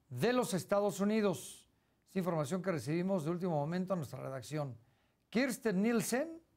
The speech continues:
la responsable de la Seguridad Interior hasta el momento, ha dejado su cargo. Esto lo confirmó a través de su cuenta de Twitter. El mandatario agradeció a Nielsen por sus servicios. Ahí tiene usted el mensaje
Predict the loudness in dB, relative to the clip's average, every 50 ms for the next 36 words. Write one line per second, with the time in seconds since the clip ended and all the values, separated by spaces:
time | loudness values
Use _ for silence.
0 | _ _ _ _ _ _ _ _ _ _ -4 -2 0 0 0 0 -2 -4 -2 -2
1 | -2 -2 0 2 2 2 4 4 4 4 4 2 0 0 0 0 0 0 0 0
2 | 0 0 0 0 0 -2 -2 -2 0 0 0 0 0 0 -2 -2 -2 -4 -14 -20
3 | _ _ _ _ -4 -2 0 0 0 0 0 2 0 0 -2 -2 -4 -8 -4 0
4 | 0 2 2 2 0 -2 -4 -6 -10 _ _ _ _ _ _ _ _ _ _ 0
5 | 0 2 2 4 2 2 4 2 0 2 2 2 2 2 2 2 2 4 2 2
6 | 0 -2 -2 0 0 0 2 2 2 0 2 2 2 2 2 0 -2 -10 -18 -20
7 | -20 _ _ _ _ _ _ _ _ _ _ _ 0 2 2 4 4 4 4 2
8 | 2 2 2 2 4 4 4 4 2 2 2 2 2 4 4 4 4 4 2 2
9 | 0 0 0 0 0 0 0 0 0 -2 -4 -2 0 0 2 2 2 0 0 -2
10 | -8 -12 -14 -18 -20 -20 _ _ _ _ _ _ _ _ _ _ _ _ _ _
11 | -4 -2 0 0 2 2 2 2 0 0 0 0 0 2 2 0 0 0 0 0
12 | 0 0 0 0 -2 -2 -4 -6